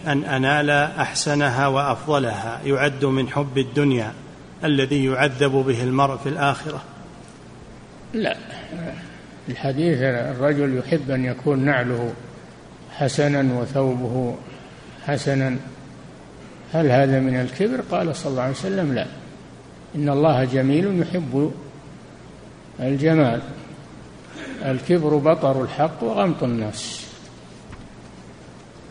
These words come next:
Speaker 2: إذا أنك تحب سيارة تركبها وتكون السيارة جميلة وجديدة في مانع، طيب، هذا، هذا من الطيبات. نعم.
Speaker 1: فضيلة الشيخ وفقكم الله،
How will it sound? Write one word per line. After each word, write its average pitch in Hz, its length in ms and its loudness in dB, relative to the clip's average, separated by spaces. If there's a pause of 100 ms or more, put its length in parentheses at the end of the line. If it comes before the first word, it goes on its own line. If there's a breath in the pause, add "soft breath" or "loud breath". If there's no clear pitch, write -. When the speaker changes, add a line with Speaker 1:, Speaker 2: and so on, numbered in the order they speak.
Speaker 2:
إذا 135 460 2
أنك 135 240 2
تحب 147 360 -2
سيارة 143 520 4
تركبها 135 640 2
وتكون 135 440 0
السيارة 135 580 2 (100)
جميلة 139 420 2
وجديدة 135 680 0 (680)
في 131 120 4
مانع، 117 280 0 (120)
طيب، 135 300 -2
هذا، 123 160 -6 (240)
هذا 226 180 -2
من 226 160 4
الطيبات. 135 600 2 (560)
نعم. 127 220 -2 (1800)
Speaker 1:
فضيلة 135 280 4
الشيخ 131 520 4
وفقكم 127 600 0
الله، 131 340 4